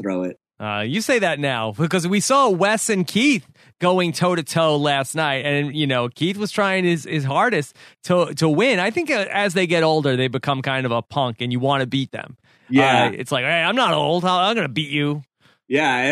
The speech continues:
Speaker 1: I, I mean, that was, but that was emotional. That was pretty emotional when he, after the, the game was over and he says, you know, "I haven't seen him cry like this since gran-,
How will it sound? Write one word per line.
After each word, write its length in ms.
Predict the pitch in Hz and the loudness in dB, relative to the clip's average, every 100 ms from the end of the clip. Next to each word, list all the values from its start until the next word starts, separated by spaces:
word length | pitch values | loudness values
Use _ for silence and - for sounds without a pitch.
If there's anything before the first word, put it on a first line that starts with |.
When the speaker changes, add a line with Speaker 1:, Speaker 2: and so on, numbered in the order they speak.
| 160 | 2
Speaker 1:
I, 140 | 165 | 2
I 40 | 170 | 0
mean, 100 | 175 | -2
that 120 | 196 | -2
was, 120 | 302 | -2
but 120 | 175 | -4
that 60 | 214 | -4
was 80 | 392 | -4
emotional. 500 | 392 359 392 269 101 | -6 -4 -4 -4 -6
That 120 | 98 | -6
was 120 | 175 220 | -8 -6
pretty 180 | 214 208 | -4 -2
emotional 440 | 180 180 123 120 | 0 -2 -4 -4
when 140 | 120 | -2
he, 160 | 123 120 | -2 -2
after 340 | 117 131 131 | 0 0 -2
the, 220 | 123 117 - | -2 -2 -2
the 100 | 113 | -4
game 200 | 117 117 | -4 -4
was 140 | 113 | -4
over 260 | 113 113 107 | -4 -2 -2
and 80 | 98 | -4
he 60 | 98 | -4
says, 220 | - 98 | -4 -4
you 60 | 107 | -2
know, 60 | |
"I 40 | 104 | -4
haven't 160 | 107 | -4
seen 180 | 98 107 | -6 -4
him 100 | 98 | -4
cry 220 | 117 104 | -2 -2
like 180 | 104 101 | -2 -2
this 180 | 104 95 | -4 -4
since 180 | 90 90 | -6 -6
gran-, 280 | 98 98 | -4 -4